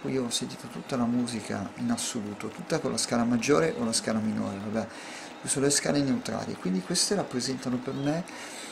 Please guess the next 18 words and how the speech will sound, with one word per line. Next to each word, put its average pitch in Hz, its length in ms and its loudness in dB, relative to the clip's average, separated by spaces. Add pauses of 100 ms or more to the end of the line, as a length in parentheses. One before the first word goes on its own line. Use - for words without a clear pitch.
il 135 100 4
mondo 127 320 4
occidentale, 110 680 -2
il 113 60 2
mondo, 135 340 0
diciamo, 123 720 2 (1300)
quello 127 240 6
evoluto, 120 560 2
quello 117 480 4
moderno, 107 680 0 (340)
quello 120 220 -2 (240)
del 117 100 -2
mondo 131 240 0
in 127 80 0
cui 123 140 -4
viviamo. 110 360 0
E - 20 2
quindi 175 280 -2